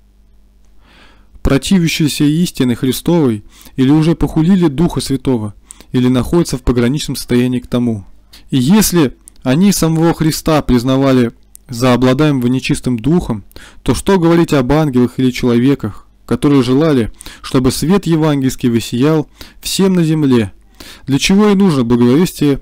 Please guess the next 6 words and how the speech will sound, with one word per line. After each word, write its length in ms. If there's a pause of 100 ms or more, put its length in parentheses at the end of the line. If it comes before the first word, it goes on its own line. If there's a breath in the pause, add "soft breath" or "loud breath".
(140)
нести 320
людям? 380 (680)
Иоанна 480
восемь 300
сорок 220
девять. 340